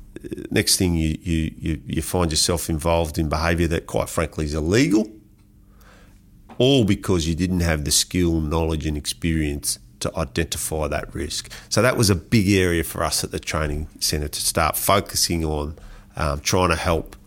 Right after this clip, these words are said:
uh, students be developed in their skill set for that area.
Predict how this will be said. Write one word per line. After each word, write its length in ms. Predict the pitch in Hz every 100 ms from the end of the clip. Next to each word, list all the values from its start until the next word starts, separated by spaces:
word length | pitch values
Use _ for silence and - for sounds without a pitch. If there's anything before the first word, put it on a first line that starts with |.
| - - -
uh, 160 | 78 78
students 560 | - 95 85 82 -
be 220 | - 85
developed 640 | 71 78 92 92 82 - 80
in 80 |
their 100 | 80
skill 300 | 76 - -
set 320 | - - - -
for 340 | - - -
that 180 | 80 76
area. 280 | 78 73